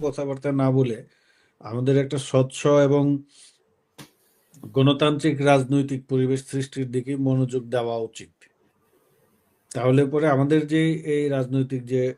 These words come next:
আহ, সমস্যাগুলো আছে, সেটা কেটে যাবে। এখন এই দায়িত্ব তো কাউকে না কাউকে নিতে হবে। তো সেই জায়গা থেকে আমরা হয়তো বা আশা করেছিলাম যে এই ছাত্ররা যেহেতু একটা গণতান্ত্রিক আন্দোলনের নেতৃত্ব দিয়েছে, তাদের হাত ধরে যে দলগুলো আসবে,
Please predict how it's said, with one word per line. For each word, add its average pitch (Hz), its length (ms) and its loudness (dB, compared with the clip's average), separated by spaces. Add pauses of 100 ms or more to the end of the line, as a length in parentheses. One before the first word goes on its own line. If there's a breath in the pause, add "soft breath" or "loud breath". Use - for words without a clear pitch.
আহ, 117 120 -8
সমস্যাগুলো 120 640 -6
আছে, 117 640 -6
সেটা 131 380 -4
কেটে 160 300 4
যাবে। 101 260 0 (200)
এখন 135 260 -4
এই 147 120 2
দায়িত্ব 143 440 2
তো 151 120 -2
কাউকে 143 340 0
না 147 180 -2
কাউকে 147 300 -2
নিতে 156 260 2
হবে। 110 260 0 (220)
তো 131 100 -6
সেই 151 180 -2
জায়গা 160 320 4
থেকে 180 320 0 (480 soft breath)
আমরা 175 200 2
হয়তো 170 220 2
বা 165 140 4
আশা 160 160 -4
করেছিলাম 151 560 -6
যে 147 140 -2
এই 139 140 -6
ছাত্ররা 139 420 -8
যেহেতু 139 300 -6
একটা 139 180 -6
গণতান্ত্রিক 135 640 -8
আন্দোলনের 131 520 -4
নেতৃত্ব 135 500 -4
দিয়েছে, 127 460 -2
তাদের 127 360 -4
হাত 127 180 -4
ধরে 131 300 -2
যে 131 120 -2
দলগুলো 131 460 2
আসবে, 120 400 0